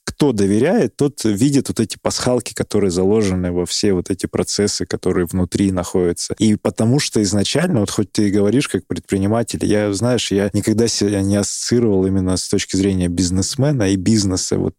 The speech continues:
то, что вот делается, это не бизнес в классическом понимании, это вот,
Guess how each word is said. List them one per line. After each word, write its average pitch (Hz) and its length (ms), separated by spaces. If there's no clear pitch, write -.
то, 107 100
что - 240
вот 98 180
делается, 113 580
это 92 300
не 101 100
бизнес 104 400
в - 40
классическом 92 580
понимании, 90 480
это 95 140
вот, 95 180